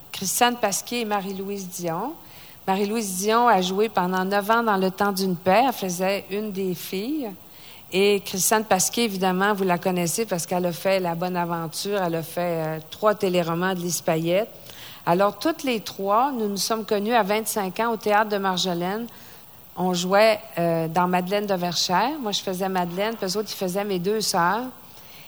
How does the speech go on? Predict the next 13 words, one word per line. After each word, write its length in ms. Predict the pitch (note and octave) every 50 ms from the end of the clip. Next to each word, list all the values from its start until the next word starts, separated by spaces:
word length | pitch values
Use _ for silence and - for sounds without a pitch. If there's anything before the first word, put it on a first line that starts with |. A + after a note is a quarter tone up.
| - -
Et 180 | - F#3 A#3+ -
à 120 | F#3+ G#3
chaque 320 | G#3 - - C4 C4 C4 C4 - - - - - - - - - - - - - - - - - - - - - - - - - -
quatre, 220 | - B3 A#3+ B3+ -
cinq 340 | - - A#3 G3+ F#3+ F3+ -
ans, 140 | B3 C4 B3
on 40 |
va 120 | G#3+ G#3 G3+
faire 220 | - - A#3 A#3
un 80 | A3+ G#3+
pèlerinage 680 | F#3 G#3+ G#3+ G#3 G3+ F#3+ F#3+ F#3 F#3+ G3+ G#3+ A3+ G#3
à 60 | G#3 F3+
Eastman 720 | F3+ F3 E3 - - F3+ F#3 F#3 G3 G3+ G#3 G3+ G3+ G3+